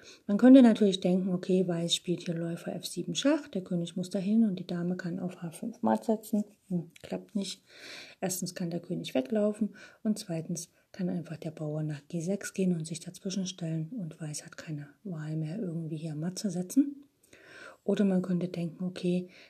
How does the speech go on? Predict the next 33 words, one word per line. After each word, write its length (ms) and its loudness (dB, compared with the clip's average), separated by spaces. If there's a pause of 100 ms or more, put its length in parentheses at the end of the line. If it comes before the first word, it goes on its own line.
(140)
die 180 0
Dame 380 0
geht 220 -6
nach 200 -6
H 140 -6
fünf, 380 2 (100)
sagt 300 -10
Schach. 360 0 (840)
Der 80 -4
König 300 8
schlägt 260 0
auf 220 0
H 140 -2
fünf 340 0
und 320 -4
dann 100 -4
kommt 280 -8
Läufer 280 -8
F 140 -6
sieben 340 6
matt. 300 6 (140)
Ist 200 0
auch 180 -2
kein 220 4
Matt, 320 0
weil 140 -2
einfach 400 -6
der 140 -8
Bauer 300 -6
nach 220 -8
G 180 -6
sechs 340 -14
kann. 200 -10